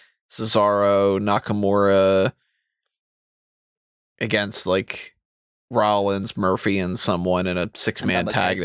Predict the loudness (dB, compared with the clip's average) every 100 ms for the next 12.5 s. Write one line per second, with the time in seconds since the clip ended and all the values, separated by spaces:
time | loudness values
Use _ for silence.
0 | -8 -8 -6 -4 -2 -2 -4 -8 _ _
1 | -2 -2 2 0 2 2 2 2 0 -2
2 | -2 2 2 2 0 0 -2 -6 -8 _
3 | _ -8 -2 2 2 2 2 2 0 0
4 | 2 0 2 0 0 0 2 4 4 4
5 | 4 2 2 2 4 4 2 0 2 0
6 | 2 0 0 0 -2 -8 -20 -20 -20 -20
7 | _ -6 -2 0 0 -4 _ _ _ _
8 | _ _ _ _ _ _ _ _ _ _
9 | _ _ _ -6 0 0 2 2 2 2
10 | 4 4 4 4 4 2 0 0 2 2
11 | 2 0 -2 0 0 2 0 -2 0 2
12 | 4 4 2 2 2